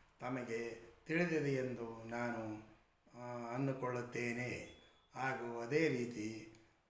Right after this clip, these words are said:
ಏನೆಂದರೆ ನಾನು, ಆ, ಕಳೆದ ಎಪಿಸೋಡುಗಳಲ್ಲಿ, ಹಲವಾರು ಎಪಿಸೋಡುಗಳಲ್ಲಿ ನಾನು ಹೇಳಿದ್ದೇನೆ. ಏನೆಂದರೆ ವಾಸ್ತುಶಾಸ್ತ್ರಕ್ಕೆ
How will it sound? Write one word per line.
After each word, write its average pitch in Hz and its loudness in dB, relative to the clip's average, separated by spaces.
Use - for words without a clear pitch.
ಏನೆಂದರೆ 120 0
ನಾನು, 127 -2
ಆ, 131 -6
ಕಳೆದ 160 10
ಎಪಿಸೋಡುಗಳಲ್ಲಿ, 127 6
ಹಲವಾರು 160 10
ಎಪಿಸೋಡುಗಳಲ್ಲಿ 123 2
ನಾನು 117 0
ಹೇಳಿದ್ದೇನೆ. 123 8
ಏನೆಂದರೆ 120 4
ವಾಸ್ತುಶಾಸ್ತ್ರಕ್ಕೆ 139 2